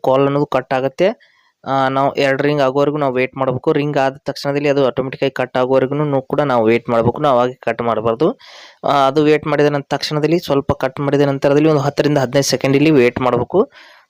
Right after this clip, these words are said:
ವೇಟ್ ಮಾಡಿದ ನಂತರದಲ್ಲಿ ನೋಡ್ಬೋದು, ಇಲ್ಲಿ ಒಂದು ಎಸ್ ಎಂ ಎಸ್ ರಿಸೀವ್ ಆಗಿದೆ ಸ್ನೇಹಿತರೆ. ಅದ್ರ ಮೇಲೆ ಕ್ಲಿಕ್ ಮಾಡಿ ಓಪನ್ ಮಾಡಿಬಿಟ್ಟು ನಾನು ತೋರಿಸ್ತೀನಿ ಇಲ್ಲಿ ಬ್ಯಾಲೆನ್ಸ್ ತೋರಿಸ್ತಾ ಇದೆಯಾ ಇಲ್ವಾ ಅಂತ. ಇಲ್ಲಿ ನೋಡಿ, ಈ ರೀತಿ ಬ್ಯಾಲೆನ್ಸ್ ಅನ್ನೋದು ಇಲ್ಲಿ ತೋರಿಸ್ತಾ ಇದೆ.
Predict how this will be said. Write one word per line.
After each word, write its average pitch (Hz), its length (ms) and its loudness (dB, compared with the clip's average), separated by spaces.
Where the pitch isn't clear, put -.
ವೇಟ್ 151 280 2
ಮಾಡಿದ 156 220 0
ನಂತರದಲ್ಲಿ 151 440 0
ನೋಡ್ಬೋದು, 147 360 2
ಇಲ್ಲಿ 156 140 4
ಒಂದು 139 140 2
ಎಸ್ 120 160 -2
ಎಂ 139 60 2
ಎಸ್ 135 140 -2
ರಿಸೀವ್ 127 300 0
ಆಗಿದೆ 123 260 0
ಸ್ನೇಹಿತರೆ. 127 300 -2
ಅದ್ರ 135 160 2
ಮೇಲೆ 127 160 -4
ಕ್ಲಿಕ್ - 280 -6
ಮಾಡಿ 135 160 2
ಓಪನ್ 123 300 2
ಮಾಡಿಬಿಟ್ಟು 123 320 -2
ನಾನು 117 140 -2
ತೋರಿಸ್ತೀನಿ 151 480 -2
ಇಲ್ಲಿ 151 180 2
ಬ್ಯಾಲೆನ್ಸ್ 135 320 0
ತೋರಿಸ್ತಾ 131 360 0
ಇದೆಯಾ 127 240 2
ಇಲ್ವಾ 123 240 2
ಅಂತ. 123 160 -6
ಇಲ್ಲಿ 123 160 -4
ನೋಡಿ, 143 180 0
ಈ 127 120 0
ರೀತಿ 123 280 -2
ಬ್ಯಾಲೆನ್ಸ್ 123 380 0
ಅನ್ನೋದು 127 240 2
ಇಲ್ಲಿ 131 200 2
ತೋರಿಸ್ತಾ 117 420 0
ಇದೆ. 143 180 2